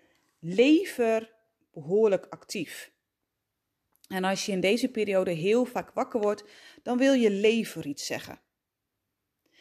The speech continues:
En je lever is het orgaan wat eigenlijk goede stoffen in het lichaam laat opnemen en andere stoffen afvoert. En het gaat heel erg over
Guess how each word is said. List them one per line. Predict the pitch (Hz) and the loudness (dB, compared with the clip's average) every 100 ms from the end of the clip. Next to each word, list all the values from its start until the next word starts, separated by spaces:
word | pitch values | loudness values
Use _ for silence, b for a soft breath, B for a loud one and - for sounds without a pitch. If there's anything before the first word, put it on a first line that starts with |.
| b b b | b b b
En | 190 | -2
je | 196 | -2
lever | 202 269 359 349 247 | 4 4 4 0 0
is | 226 226 | 0 -2
het | - | -4
orgaan | 180 - 214 247 285 - - 175 | -4 -2 -2 2 2 2 -16 -10
wat | 190 - | -10 -8
eigenlijk | - 262 339 330 196 - | -4 -2 -2 -4 -8 -8
goede | - 330 311 | 0 2 2
stoffen | - 240 226 - | 2 -2 -2 -6
in | |
het | 185 | -4
lichaam | 185 202 185 170 | -4 -4 -2 -4
laat | 156 - | -4 -4
opnemen | - 311 269 269 285 294 339 - B B B | -4 2 2 4 4 6 4 0 B B B
en | 196 - | -14 -8
andere | - 247 233 220 | -4 -2 -2 -4
stoffen | - 214 - - _ | -4 -6 -4 -8 _
afvoert. | 214 208 - 165 - - - _ _ _ _ _ _ _ _ _ _ _ _ - | -4 -4 -8 -10 -10 -18 -20 _ _ _ _ _ _ _ _ _ _ _ _ -12
En | |
het | 190 | -10
gaat | - 269 - | -4 -4 0
heel | 262 | 2
erg | 247 240 | 2 0
over | 220 | -6